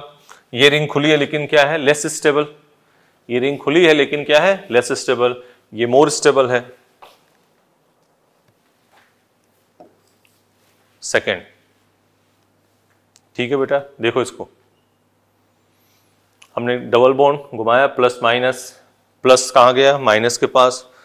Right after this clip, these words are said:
फिर देखा गया कि तीन, तीन, छः, एक सात अल्फा हाइड्रोजन है, थ्री डिग्री है, तो रिंग इसमें नहीं खुली, क्योंकि रिंग खोल रहे थे तो उतना स्टेबल कार्बोकेटायन नहीं बन रहा था। देख लिया क्वेश्चन।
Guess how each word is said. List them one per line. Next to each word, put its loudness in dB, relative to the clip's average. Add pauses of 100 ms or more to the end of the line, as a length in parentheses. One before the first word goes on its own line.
(380)
फिर 2
देखा 2
गया 0
कि -6
तीन, -6
तीन, -6
छः, -2
एक 0
सात 2
अल्फा 0
हाइड्रोजन 0
है, -4
थ्री -6
डिग्री -4
है, -6 (540)
तो -2
रिंग 0
इसमें -4
नहीं -2
खुली, -6
क्योंकि -8
रिंग -4
खोल 0
रहे 2
थे -2
तो -6 (680)
उतना 0
स्टेबल -4
कार्बोकेटायन 0 (180)
नहीं -10
बन -12
रहा -10
था। -20 (1120)
देख 0
लिया -2
क्वेश्चन। -6